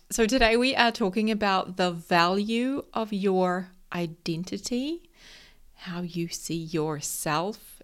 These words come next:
in the world. So I did a quick Google for a good explanation of identity,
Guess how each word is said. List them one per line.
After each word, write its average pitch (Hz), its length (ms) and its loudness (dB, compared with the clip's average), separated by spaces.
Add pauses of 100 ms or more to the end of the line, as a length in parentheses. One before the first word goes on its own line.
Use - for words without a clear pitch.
in 175 180 -4
the 165 100 -4
world. - 600 -2
So 214 320 2
I 220 140 4
did 277 180 -2
a 403 40 -4
quick - 300 -6 (240)
Google 208 680 2 (340)
for 190 580 2
a 180 380 0 (120)
good 233 180 2
explanation 185 760 -2
of 175 240 -8
identity, 165 840 -6